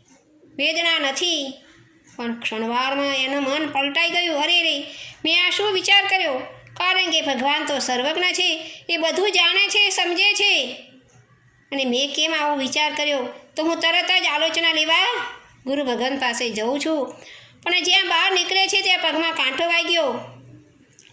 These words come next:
એમ વિચાર કર્યો કે આ તો અપશકન થયા. ના, હું મારા નામે આલોચના નહીં લઉં. મારા સાહેબ કેવું વિચારશે? તમે આવા ઉત્તમ સાધ્વી અને આવો ખોટો વિચાર કર્યો? ના, ના,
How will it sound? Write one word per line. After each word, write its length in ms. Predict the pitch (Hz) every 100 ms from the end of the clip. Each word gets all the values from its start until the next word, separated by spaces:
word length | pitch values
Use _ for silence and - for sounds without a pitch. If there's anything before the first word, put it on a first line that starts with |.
| _ _
એમ 160 | 285 339
વિચાર 360 | 320 311 381 370
કર્યો 580 | 381 392 359 269 180 - - _ _ _ _ _ _ _ _ - - _ - _ _ - -
કે 100 | -
આ 60 | 247 247
તો 60 |
અપશકન 480 | 277 277 349 349 359
થયા. 640 | 330 330 320 262 240 - - - -
ના, 440 | 311 339 311 233 -
હું 180 | 294 320
મારા 280 | 262 269 359
નામે 280 | 359 370
આલોચના 460 | 349 330 349 359 359
નહીં 220 | 311 330
લઉં. 280 | 359 330 269 - - - - - -
મારા 240 | 285 311
સાહેબ 240 | 330 359 330
કેવું 240 | 349 381
વિચારશે? 680 | 359 - 349 349 370 302 285 - - -
તમે 240 | 294 302
આવા 160 | 294 294
ઉત્તમ 380 | 285 277 359 370
સાધ્વી 640 | 359 302 294 339 330 320 - -
અને 140 | 330 330
આવો 200 | 320 330
ખોટો 380 | 320 311 381 403
વિચાર 340 | 392 403 403
કર્યો? 380 | 392 392 427 440 - - _ _ _ _ _ - -
ના, 200 | 226 233
ના, 280 | 240 226